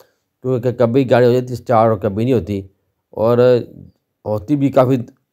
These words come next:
पुश के बाद है, दो तीन पुश करने पड़ते हैं तो तब होती है स्टार्ट। तो हमें शक पड़ा पुश बटन के ऊपर, तो वो ऐसे शक पड़ा क्योंकि ये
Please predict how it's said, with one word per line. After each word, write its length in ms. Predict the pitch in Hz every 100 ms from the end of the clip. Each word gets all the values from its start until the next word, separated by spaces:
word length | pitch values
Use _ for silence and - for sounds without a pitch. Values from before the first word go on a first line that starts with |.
| _ _ 110
पुश 180 | 143 -
के 120 | 120
बाद 280 | 98 117 92
है, 60 |
दो 140 | 78 101
तीन 240 | 104 135
पुश 140 | 123 -
करने 200 | 107 110
पड़ते 340 | 101 90 95
हैं 120 | 85 78 _ _ _ _ _ _ _
तो 60 | 107
तब 280 | - 147 117
होती 200 | 87 95
है 60 |
स्टार्ट। 360 | 87 95 85 80
तो 200 | - -
हमें 300 | 87 120 151
शक 280 | 156 151 143
पड़ा 200 | 131 135
पुश 180 | 131 147
बटन 280 | 120 127 139
के 80 | 120
ऊपर, 280 | 95 107
तो 600 | 90 - _ _ _ -
वो 160 | 107 131
ऐसे 180 | 135 160
शक 200 | 156 131
पड़ा 180 | 117 107
क्योंकि 1040 | 113 _ _ _ _ _ - 127 143 143
ये 280 | 135 127 139